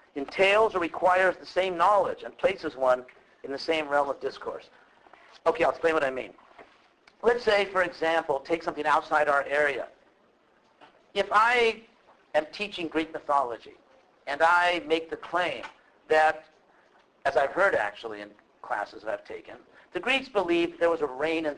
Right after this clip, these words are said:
thunder god named Zeus, Zeus. Now, we know today that there's not really a guy named Zeus on top of Mount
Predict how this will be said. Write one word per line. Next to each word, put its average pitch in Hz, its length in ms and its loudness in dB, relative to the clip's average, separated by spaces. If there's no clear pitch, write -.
thunder 156 280 0
god 117 280 0
named 139 240 -10
Zeus, - 520 -2
Zeus. 185 400 -2
Now, 214 520 2
we 277 180 4
know 220 260 4
today 170 640 0
that 143 140 -2
there's 165 160 -2
not 214 340 0
really 170 340 2
a 123 40 -4
guy 143 300 0
named 135 260 -12
Zeus 131 360 -10
on - 140 -10
top 131 280 0
of 117 160 -10
Mount 117 420 -4